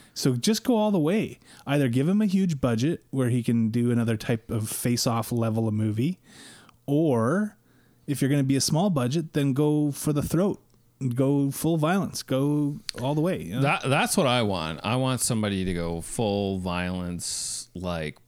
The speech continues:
Speaker 2: practical effects, like, just say, "Fuck it." Like, "I'm gonna make the movie I wanna make and whatever."
Speaker 1: It's such a weird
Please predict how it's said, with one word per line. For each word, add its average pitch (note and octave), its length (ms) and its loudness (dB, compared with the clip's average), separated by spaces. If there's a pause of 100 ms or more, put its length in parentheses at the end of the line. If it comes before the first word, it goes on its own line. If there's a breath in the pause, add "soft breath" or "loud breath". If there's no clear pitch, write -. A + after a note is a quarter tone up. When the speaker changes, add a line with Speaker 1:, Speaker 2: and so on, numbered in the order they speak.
Speaker 2:
practical G2+ 520 -4
effects, - 1000 -6 (460 soft breath)
like, F2+ 360 -4 (420)
just B2+ 240 -2
say, B2 240 -2
"Fuck - 400 -4
it." E2+ 340 -6
Like, D#2+ 300 -8 (500)
"I'm A#2 140 -4
gonna B2 120 -2
make A2 180 -2
the G#2+ 80 -4
movie G#2 240 -2
I F2 80 -2
wanna A2 260 -4
make D2+ 480 -10 (760 soft breath)
and F#2+ 600 -4 (840)
whatever." F#2+ 480 -6 (920 loud breath)
Speaker 1:
It's D#3 160 -2
such - 240 -2
a G#3 80 2
weird C3 560 0